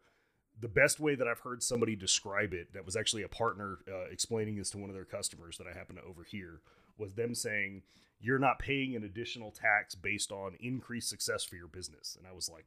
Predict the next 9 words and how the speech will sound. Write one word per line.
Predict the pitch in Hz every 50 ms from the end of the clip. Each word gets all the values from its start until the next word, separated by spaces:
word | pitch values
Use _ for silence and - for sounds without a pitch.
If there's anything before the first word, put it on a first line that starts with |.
| _ -
"Ooh, | 107 135 123 92 76 - _ _ -
that's, | - 113 127 - - - - - - - _ _ _ _ _ _ _ _ _ _ _
that's | - 117 123 -
an | 156 147
impressive | 139 117 139 135 127 - 131 127
way | 131 123
to | 120 113
put | 131 123 -
that." | - 85 78